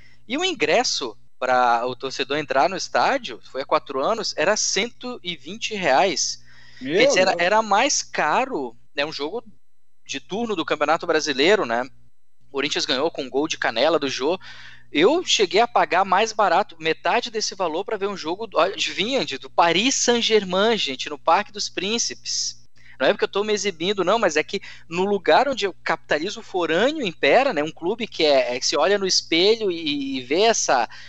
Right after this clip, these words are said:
Speaker 1: essa cara de Dorian Gray do, dos euros, ah, e dos dólares que vem do Catar, né? Sabe lá em quais circunstâncias, mas isso é problema do governo francês. Então a Chapecoense cobrando mais, cara, o Avaí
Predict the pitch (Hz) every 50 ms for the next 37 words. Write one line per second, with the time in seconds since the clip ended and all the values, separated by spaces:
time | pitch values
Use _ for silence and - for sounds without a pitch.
0 | - - - - 135 135 139 - - - 135 123 - - 135 135 165 202 233 240
1 | 247 180 - - - - - 151 160 170 170 170 165 160 143 - 135 147 160 185
2 | 220 247 247 240 202 - 151 147 139 135 127 131 131 - 131 131 - - 131 151
3 | 196 247 311 320 - 165 131 - - - - - - - - - - - - -
4 | - - - 123 127 131 131 131 127 131 131 135 143 143 151 156 143 127 - 135
5 | 139 180 226 247 233 - - - 151 147 151 156 151 151 - - 131 - - -
6 | 131 143 190 233 254 233 151 131 135 165 190 - - - - - - - - -
7 | - - - - - 139 143 151 135 127 143 160 165 - 139 151 156 - - 147
8 | - - 131 120 - - - 143 190 220 - - 123 120 - 202 - 214 196 170
9 | 175 185 175 170 170 180 165 170 175 180 170 175 151 139 - - 165 208 - -
10 | - - - - - - - 170 - 233 311 339 - - 269 - 311 339 - -
11 | - 294 226 247 302 381 359 - - - - 285 254 - - 208 180 160 175 180
12 | 233 294 339 330 226 190 196 - 269 - - 214 208 - 214 185 185 208 269 294
13 | 294 240 214 240 226 214 170 160 190 226 254 247 -